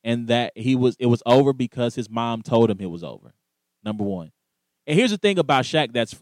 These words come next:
that you have to understand. You can't play with Shaq. Shaq is that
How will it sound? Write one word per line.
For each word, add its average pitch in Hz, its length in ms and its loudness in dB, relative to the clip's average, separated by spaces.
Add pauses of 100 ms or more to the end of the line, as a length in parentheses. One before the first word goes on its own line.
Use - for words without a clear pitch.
(120)
that 131 260 -2
you 123 100 -4
have 143 240 2
to 131 80 -10
understand. 117 540 -6
You 147 160 0
can't 208 320 -2
play 165 240 0
with 131 120 -4
Shaq. 95 280 -8
Shaq 175 260 2
is 180 160 0
that 160 240 -2